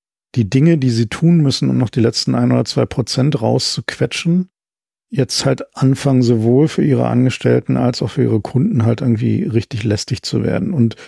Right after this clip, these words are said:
daraus resultiert, weil es alle machen, ich hab da irgendwie mal so einen, so einen, so einen Kolumnenbeitrag drüber geschrieben, das, das Problem, glaub ich, ist einfach, dass alle machen das, das ist normal geworden und deswegen hast du auch die Auswahl nicht mehr. Du hast nicht mehr die Auswahl,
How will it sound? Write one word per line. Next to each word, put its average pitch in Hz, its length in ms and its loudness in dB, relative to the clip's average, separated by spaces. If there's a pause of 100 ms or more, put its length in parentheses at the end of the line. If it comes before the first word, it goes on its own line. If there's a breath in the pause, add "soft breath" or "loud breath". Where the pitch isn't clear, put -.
(280 loud breath)
daraus 120 300 0
resultiert, 117 480 0
weil 117 120 2
es 110 120 -4
alle 175 280 0
machen, 170 460 0 (420)
ich - 60 -8
hab - 120 -2
da 135 80 2
irgendwie 120 180 0
mal 113 160 2
so 113 60 2
einen, 113 180 0
so 110 40 -2
einen, 117 200 -2
so 113 60 -4
einen 113 160 -4
Kolumnenbeitrag 120 640 0
drüber 120 240 0
geschrieben, 120 420 -2 (1120)
das, 262 500 -6
das - 120 -8
Problem, 135 540 2
glaub 156 220 2
ich, 139 100 -4
ist 196 160 -6
einfach, 139 380 -2
dass - 240 -4 (120)
alle 143 240 2
machen 185 360 2
das, 196 180 0
das 139 140 0
ist 123 120 -4
normal 120 480 2
geworden 175 540 0
und 147 160 -2
deswegen 135 460 0
hast 131 200 -4
du 165 60 0
auch - 80 -4
die - 160 -2
Auswahl 135 500 0
nicht 117 220 -4
mehr. 120 100 -4
Du 117 120 -4
hast 139 200 -2
nicht 139 160 -4
mehr 131 80 0
die 117 140 -2
Auswahl, 120 540 -2